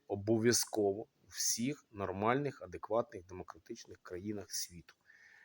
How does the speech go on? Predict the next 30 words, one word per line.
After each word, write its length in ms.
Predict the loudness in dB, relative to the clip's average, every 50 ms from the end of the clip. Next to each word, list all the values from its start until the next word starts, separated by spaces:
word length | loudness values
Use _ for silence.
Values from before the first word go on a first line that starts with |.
| _ _ 0
Є 160 | 2 2 2
країни, 520 | 4 4 6 6 6 6 6 8 8 6
де 400 | 6 8 8 10 10 10 8 4 0 _
та 100 | 2 2
зброя 440 | 2 2 2 4 6 6 8 6 6
не 220 | 4 4 4 4
потрібна 640 | 4 4 2 2 4 2 2 4 2 2 2 0 2
в 80 | 4 4
апріорі, 580 | 4 4 4 4 6 6 8 8 8 6 6
тому 300 | 2 0 -2 -2 0 -2
що 320 | 0 0 0 2 2 2 0 -2 -10 -20 -20 -20 _ _ _
правоохоронні 640 | 4 4 4 4 4 6 4 6 6 4 4 2 2
органи 560 | 4 4 6 6 6 6 6 6 4 2 0 -2 -10 _ _ -4
захищають 920 | 2 4 6 6 6 4 6 8 8 10 10 10 10 10 8 6 2 -2
інтереси 640 | -2 2 4 6 8 10 10 8 8 6 2 0 -2
громадян, 680 | -2 0 0 0 0 2 6 8 8 8 8 6 4 2 -6 -16 -20 -20 -20 _ _ _ -6
і 100 | -4 0
вона 260 | 2 4 6 8 6
їм 260 | 6 6 4 2 0
просто 400 | 2 4 4 4 4 4 0 0
там 240 | 2 4 6 6 6
не 80 | 6 6
потрібна, 640 | 6 4 2 4 2 2 2 2 0 0 -2 -2 2
але 240 | 4 6 8 8 6
є 240 | 6 6 6 8 8
можливість. 720 | 8 8 6 6 4 4 4 4 4 2 -2 -6 -12 -12 _
У 80 | 0 2
нас 260 | 4 4 4 4 4
вона 180 | 4 6 6 6
необхідна, 920 | 6 8 8 6 6 4 -2 -4 0 6 6 6 8 10 10 10 10 8